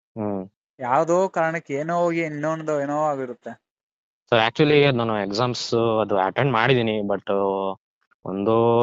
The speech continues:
Speaker 1: ಎರಡು ಸಬ್ಜೆಕ್ಟ್ mostly <laughs> ಇದಾಗ್ಬೋದು.
Speaker 2: ಹ್ಮ್.
Speaker 1: ಆ, ಅದೊಂದು ಬೇಜಾರಾಗುತ್ತೆ ಸರ್, ಇವ್ಳಿಂದ ಹಿಂಗ್ ಆಗ್ಬಿಡ್ತಲ್ಲ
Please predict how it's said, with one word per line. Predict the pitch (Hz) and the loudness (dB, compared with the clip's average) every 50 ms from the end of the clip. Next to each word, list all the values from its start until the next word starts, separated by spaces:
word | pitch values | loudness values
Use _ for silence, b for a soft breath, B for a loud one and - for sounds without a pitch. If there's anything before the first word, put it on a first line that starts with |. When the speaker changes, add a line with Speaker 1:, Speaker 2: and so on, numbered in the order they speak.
| 117 113 | 4 2
Speaker 1:
ಎರಡು | 113 110 107 107 107 107 | 2 2 2 2 0 -2
ಸಬ್ಜೆಕ್ಟ್ | - - 101 104 107 - - 110 | -4 -4 -2 -2 -2 -2 -2 -2
mostly | 110 110 107 104 104 101 - - 104 107 | 0 0 0 -2 -4 -6 -4 0 0 0
<laughs> | 107 98 - 117 104 107 101 | 0 0 0 -2 -2 -2 -2
ಇದಾಗ್ಬೋದು. | 101 104 104 107 107 104 101 98 92 120 | 0 2 2 2 2 0 0 0 0 -2
Speaker 2:
ಹ್ಮ್. | 147 - - - _ - 131 123 120 113 117 | -4 -6 -10 -20 _ -14 -12 -12 -10 -8 -6
Speaker 1:
ಆ, | 101 98 98 101 98 95 98 95 | -6 -4 -2 -2 -2 -2 -2 -2
ಅದೊಂದು | 95 98 113 127 143 151 156 147 | -2 0 2 2 4 4 4 4
ಬೇಜಾರಾಗುತ್ತೆ | 123 120 107 107 110 110 104 98 98 - 101 | 4 4 2 2 2 2 0 0 -2 -4 -6
ಸರ್, | - - 104 98 | -4 -2 -2 0
ಇವ್ಳಿಂದ | 98 101 104 107 110 113 117 117 117 | 0 0 0 0 0 0 0 2 0
ಹಿಂಗ್ | 113 107 107 98 | 0 0 0 0
ಆಗ್ಬಿಡ್ತಲ್ಲ | 95 101 101 95 - _ - 95 95 | 0 -2 -2 -4 -10 _ -8 -6 -4